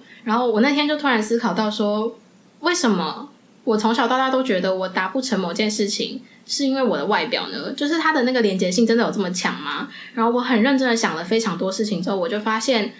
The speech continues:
其实连结性并不强欸，因为那件事情没有成功，好像是因为我自己不够努力的关系。<laughs> 就是其实是因为我可能在准备要努力的时候，我就先自己打退堂鼓了，因为我自己先觉得是因为我的外表不行，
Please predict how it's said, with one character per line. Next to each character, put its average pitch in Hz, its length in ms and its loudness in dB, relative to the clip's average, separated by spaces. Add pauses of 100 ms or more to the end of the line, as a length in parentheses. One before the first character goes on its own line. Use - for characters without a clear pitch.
(220)
其 294 140 -2
实 349 100 2
连 277 180 4
结 262 140 4
性 285 220 2
并 269 180 0
不 247 100 0
强 180 260 -2
欸， 151 120 -4
因 226 120 0
为 285 200 0 (320)
那 302 100 2
件 294 160 0
事 285 100 0
情 233 160 2
没 196 60 2
有 190 140 0
成 170 260 -4
功， 185 300 -2
好 190 160 -2
像 262 100 2
是 269 140 0
因 277 60 0
为 302 60 2
我 226 140 4
自 - 100 0
己 247 120 8
不 208 120 2
够 254 180 4
努 226 140 2
力 208 140 2
的 180 100 0
关 180 200 0
系。 214 420 6 (200)
<laughs> - 140 -6
就 339 140 0
是 370 140 2
其 254 180 4
实 240 140 2
是 277 100 0
因 294 100 0
为 302 140 2
我 202 160 2
可 220 120 0
能 180 180 2
在 208 260 2
准 196 180 0
备 226 80 2
要 277 120 4
努 190 140 2
力 214 120 2
的 180 80 2
时 185 100 -4
候， 180 80 0
我 175 80 0
就 202 280 0
先 233 280 2
自 233 120 0
己 196 80 0
打 - 160 0
退 202 180 0
堂 147 240 -6
鼓 - 240 -10
了， 294 140 -14
因 262 80 2
为 254 100 2
我 196 140 2
自 180 80 -8
己 226 120 0
先 214 220 0
觉 180 160 -2
得 - 260 -4
是 - 120 0
因 240 80 4
为 233 40 4
我 180 120 2
的 160 80 0
外 185 100 2
表 147 140 -2
不 - 80 -8
行， - 260 -8